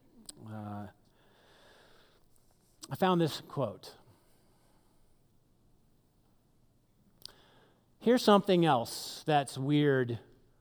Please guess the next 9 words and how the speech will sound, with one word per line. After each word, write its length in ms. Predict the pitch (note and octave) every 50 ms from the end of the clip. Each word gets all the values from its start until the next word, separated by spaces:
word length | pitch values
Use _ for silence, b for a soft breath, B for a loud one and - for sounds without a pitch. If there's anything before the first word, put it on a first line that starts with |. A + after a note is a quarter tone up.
| _ _ _ _ -
but 200 | A#2+ A#2+ A#2 -
true. 380 | - - - C3+ A#2+ G#2+ F2 - - _ _ _ _ _ _ _ _ _ _ _ _ _ _ _ _ _ _ _ _ _ _ _ _ _ _ _ _ _ _ _ _ _ _ _ _ _ _ _ _ _ _ _ _ _ _ _ _ -
In 80 | D#3+
the 80 | E3 E3+
day-to-day 580 | D3 G3 G#3 A#3 B3+ C4+ C#4+ B3 C4+ B3+ B3+ -
trenches 600 | - G#3 E3+ E3 D#3 - A3 B3 A3 - - - -
of 200 | F3 F3+ F3+ E3+
adult 360 | F3+ D3+ E3 E3+ F#3+ A3 F#3+
life, 640 | D#3+ C#3+ B2 A#2+ C#3+ E3+ - - - - - -